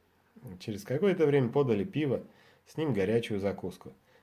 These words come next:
Основным блюдом стал запеченный кролик. «Хорошо тут у вас кормят, спасибо», поблагодарил Геннадий в завершении трапезы. «Да и сидеть над водой приятно, особенно когда ее сквозь щели в полу видно». «М, да, тут вообще хорошо.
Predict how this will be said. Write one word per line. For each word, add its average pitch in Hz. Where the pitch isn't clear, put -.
Основным 104
блюдом 101
стал 101
запеченный 95
кролик. 90
«Хорошо 143
тут 180
у 170
вас 170
кормят, 101
спасибо», 127
поблагодарил 107
Геннадий 101
в 90
завершении 101
трапезы. 92
«Да 117
и 131
сидеть 147
над 147
водой 117
приятно, 87
особенно 107
когда 110
ее 98
сквозь 113
щели 104
в -
полу 123
видно». 78
«М, 98
да, 165
тут -
вообще 170
хорошо. 110